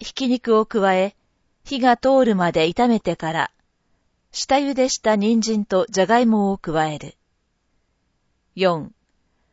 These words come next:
合わせ調味料Aを入れて、少し水気がなくなるまで煮込む。なお、カレー粉とターメリックの量は、お好みで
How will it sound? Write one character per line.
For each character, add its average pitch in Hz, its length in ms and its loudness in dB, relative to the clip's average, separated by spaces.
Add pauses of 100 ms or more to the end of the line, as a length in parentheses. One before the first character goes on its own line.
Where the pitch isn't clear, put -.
合 185 160 4
わ 269 100 8
せ 294 200 -4
調 277 220 0
味 254 120 2
料 156 400 0
A 269 240 0
を 196 120 -2
入 170 120 -4
れ 196 120 -6
て、 185 300 -6 (560)
少 - 300 -6
し 165 360 -8
水 185 300 -8
気 285 140 -2
が 262 120 0
な 240 140 0
く 247 160 -4
な 220 120 0
る 220 120 -4
ま 196 160 -4
で 147 320 -4
煮 170 160 -8
込 175 200 -8
む。 160 180 -18 (1300)
な 170 220 -6
お、 - 240 -10 (320)
カ 202 160 0
レ 285 160 2
ー 277 40 -6
粉 277 120 -4
と 233 160 -2
タ 277 120 -4
ー 294 100 -2
メ 262 120 -2
リ 202 120 -4
ッ - 40 -18
ク 196 140 -6
の 175 140 -4
量 180 260 -2
は、 175 240 -2 (560)
お 175 140 -10
好 269 160 0 (100)
み 240 160 -2
で 190 220 -2